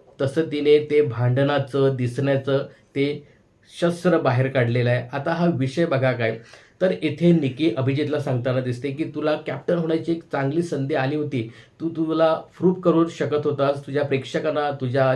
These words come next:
चाहत्यांना दाखवू शकत होतास, परंतु तुझी, अ, कॅप्टन्सी ही अंकिताला दिली. यावरती अभिजित सांगताना दिसतो की आमच्याकडे लोकशाही आहे, तुमच्याकडे एक्केरीशाही आहे. यानंतर निकी सुद्धा खूप भडकताना दिसते. अभिजित हे, अ, निकीला सांगताना दिसतो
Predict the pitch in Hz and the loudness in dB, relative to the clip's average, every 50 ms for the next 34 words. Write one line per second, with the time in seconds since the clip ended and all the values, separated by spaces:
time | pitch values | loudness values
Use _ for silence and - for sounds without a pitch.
0 | 131 - - 135 135 131 - 151 151 151 135 131 123 117 151 143 135 147 139 135 | 0 -2 -2 -2 -2 0 0 -2 -2 -2 -2 -4 -4 -4 -4 -4 -4 -2 -2 -2
1 | 135 123 120 117 117 117 - - - - - _ - 143 143 165 170 165 170 175 | -2 -2 -2 -4 -4 -6 -10 -18 -20 -20 -20 _ 0 2 2 4 4 4 2 2
2 | 170 151 135 127 143 151 151 156 170 - - _ _ _ - 127 135 135 - 151 | 2 0 -2 -2 -2 -2 -4 -4 -6 -10 -16 _ _ _ -4 -4 -4 -2 -2 -4
3 | 135 135 - - 170 165 165 165 - 170 170 156 165 180 175 - 143 135 135 131 | -4 -4 0 2 2 2 2 2 2 2 2 4 2 0 0 -2 0 0 0 0
4 | 135 - 180 170 170 147 147 151 156 160 160 - - 131 117 120 127 135 131 117 | 0 0 0 2 2 2 4 2 2 0 -2 -8 -10 -8 -4 -2 0 2 2 2
5 | 104 95 - 127 120 120 127 127 131 135 127 127 143 147 147 - - - _ _ | 0 -2 -4 -4 -2 0 0 0 0 -2 -4 -6 -6 -6 -8 -10 -14 -20 _ _
6 | - 143 143 180 196 196 202 180 180 160 147 156 151 156 156 143 139 - 160 139 | -4 0 0 0 2 2 0 2 0 0 2 2 2 0 0 -2 -4 -4 -4 -4
7 | 139 165 165 170 143 135 127 127 120 147 143 - 147 - 147 147 139 123 131 143 | -2 -2 -4 -2 0 -2 -2 0 0 -2 -2 0 2 2 2 2 2 2 0 0
8 | 139 156 135 - 165 151 147 151 147 139 135 127 143 143 139 147 143 135 151 151 | -2 -4 -4 0 2 4 4 4 4 2 0 0 0 0 0 0 2 4 4 2
9 | - - - - - _ _ - 151 165 160 - - 214 208 202 214 180 - - | 2 -2 -10 -20 -20 _ _ -4 -4 -4 -4 2 6 6 6 8 6 2 2 2
10 | 160 135 135 139 143 131 127 117 123 117 101 - - - _ _ _ - 135 127 | 2 4 4 4 4 4 2 2 -2 -4 -4 -6 -10 -16 _ _ _ -10 -6 -4
11 | 127 127 123 120 120 131 127 127 123 127 120 - 147 135 156 151 143 139 143 147 | -2 -2 -2 -2 0 0 0 0 -2 -4 -4 -4 -6 -6 -6 -8 -6 -6 -6 -6
12 | - - 170 180 170 160 139 135 135 135 - 143 135 135 139 139 139 127 123 117 | -2 -2 0 0 0 0 -2 -2 -2 -2 -4 -4 -2 -2 -2 -2 -4 -6 -8 -8
13 | - - 143 131 135 135 - - 143 135 143 165 165 180 180 175 - 175 170 170 | -6 -4 -4 -4 -4 -6 -6 -4 0 2 2 4 4 4 2 2 4 4 4 4
14 | 175 175 - 135 135 135 131 131 131 135 135 131 156 160 - - 147 143 135 147 | 4 0 -2 -2 0 0 0 0 0 -2 -4 -4 -6 -4 -4 -2 -2 -2 0 0
15 | 143 143 139 139 135 135 - 156 | 0 0 0 0 -2 -2 -4 -6